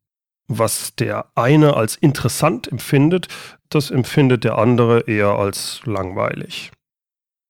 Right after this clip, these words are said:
Deshalb stellen die im Folgenden von mir vorgestellten Podcasts auch nur meine aktuelle, meine subjektive Auswahl dar.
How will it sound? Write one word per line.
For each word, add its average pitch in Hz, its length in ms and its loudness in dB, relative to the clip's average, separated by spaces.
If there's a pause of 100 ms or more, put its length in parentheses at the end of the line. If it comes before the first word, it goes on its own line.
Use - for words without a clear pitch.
(200)
Deshalb 113 260 0
stellen 117 360 2
die 113 200 -2
im 104 120 -2
Folgenden 123 560 0
von 110 180 0
mir 139 180 6
vorgestellten 113 640 0
Podcasts - 680 -4
auch - 140 -6
nur 131 200 4
meine 117 440 2 (260)
aktuelle, 127 640 0
meine 113 300 2
subjektive 123 960 -2 (280)
Auswahl 101 480 -2
dar. 98 340 -8